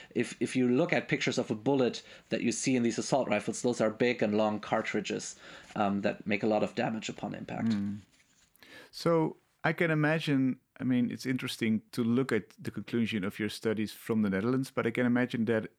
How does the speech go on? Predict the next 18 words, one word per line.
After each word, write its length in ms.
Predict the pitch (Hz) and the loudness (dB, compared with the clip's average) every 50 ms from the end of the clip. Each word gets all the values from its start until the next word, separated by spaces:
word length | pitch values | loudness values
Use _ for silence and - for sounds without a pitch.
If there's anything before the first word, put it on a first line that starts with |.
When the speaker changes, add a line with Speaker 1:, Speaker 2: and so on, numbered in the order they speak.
| _ - | _ -2
Speaker 2:
there's 240 | 117 117 117 107 117 | 0 0 0 0 0
a 20 | |
lot 180 | 113 123 127 127 | 0 2 0 0
of 80 | 123 - | 0 0
impact 520 | 131 143 135 - 117 113 104 - - - _ - | -2 -2 0 0 0 -2 -2 -2 -10 -18 _ -6
of 140 | 117 104 104 | -6 -2 0
this 160 | 117 107 - | 0 -2 -2
study 380 | - - 107 104 101 113 107 - | 0 0 0 2 2 0 -2 -2
in 160 | - 117 117 | -2 0 2
the 60 | 110 | 2
United 340 | 110 107 113 107 107 110 104 | 4 4 2 2 2 0 -2
States. 560 | - - - 156 123 90 - - - - - _ _ _ _ _ _ _ _ _ _ _ _ - | -2 -2 0 0 0 0 -2 -6 -12 -14 -16 _ _ _ _ _ _ _ _ _ _ _ _ -6
How 500 | 120 120 135 147 160 165 170 160 - - _ - | 0 2 2 4 4 2 2 0 -2 -6 _ -4
have 340 | - 127 131 123 123 - - - | 0 0 0 0 -4 -10 -12 -2
both 380 | - 117 117 113 113 - - - | 0 2 2 2 -2 -6 -8 -2
gun 220 | - 120 120 107 | 0 0 2 2
enthusiasts 720 | 120 113 113 123 120 113 113 117 110 113 107 - - - - | 0 -2 0 0 -2 0 0 0 0 0 0 -2 -6 -14 -10
and 240 | - 104 104 104 | -8 -6 -6 -6